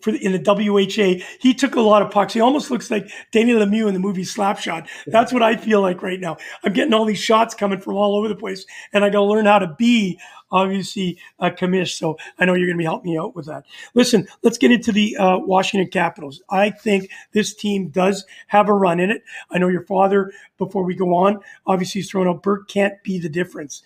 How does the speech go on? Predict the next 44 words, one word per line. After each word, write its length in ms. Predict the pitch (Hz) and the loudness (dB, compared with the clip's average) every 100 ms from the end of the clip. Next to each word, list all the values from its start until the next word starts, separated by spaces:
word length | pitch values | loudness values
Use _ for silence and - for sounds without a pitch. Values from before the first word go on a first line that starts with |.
| - - - | -20 -10 -2
They 100 | 180 | 0
need 300 | 196 214 - | 2 0 -4
to 80 | 170 | -2
do 240 | 196 196 | 4 4
it 80 | 190 - - | 4 -2 -2
on 220 | 196 202 214 | 4 4 4
the 160 | 196 | 2
ice. 240 | 175 185 - | 2 0 -2
This 220 | 202 - | -4 -2
team 320 | 202 202 196 - - | -2 -2 -2 -12 -2
is 200 | 190 165 | -2 2
long 240 | 190 190 | 4 4
in 80 | 185 | 4
the 40 | 165 | 2
tooth, 400 | - 240 208 - - | 4 4 4 -4 -6
and 120 | 226 | -4
so 200 | - 320 | 2 4
is 100 | 240 | 4
Burke. 340 | 143 220 160 - - - | 4 2 2 -4 -20 -12
As 80 | - | 0
far 160 | 247 | 2
as 80 | 214 | 4
I'm 160 | 220 220 | 2 0
concerned, 360 | - 202 180 | -6 -6 -2
John, 260 | 190 185 185 - - | -2 -2 -4 -14 -2
I 160 | 220 247 | 0 2
don't 340 | 247 220 226 | 2 2 2
think 220 | 214 190 | -2 -2
Burke's 280 | 196 190 - | -4 -4 -6
the 100 | 185 | -10
right 220 | 170 180 | -8 -10
person. 380 | 165 175 - 151 - - | -10 -10 -10 -18 -20 -4
I 80 | 190 | 0
think 140 | 185 | 0
Hextall 580 | 190 233 - 233 220 214 - - | 0 -2 0 4 4 4 -6 -16
certainly 420 | - 233 - 208 | -4 -2 0 0
has 220 | 185 185 | 0 0
the, 120 | 185 175 | -2 -4
uh, 120 | - | -2
ability. 600 | 175 147 202 226 240 247 - - - | -6 0 2 4 2 -2 -6 -10 -4
I 100 | 277 | -2
think 240 | 403 196 | -2 0
Burke 280 | 220 226 226 | 0 0 -2
is 260 | 196 180 | -6 -6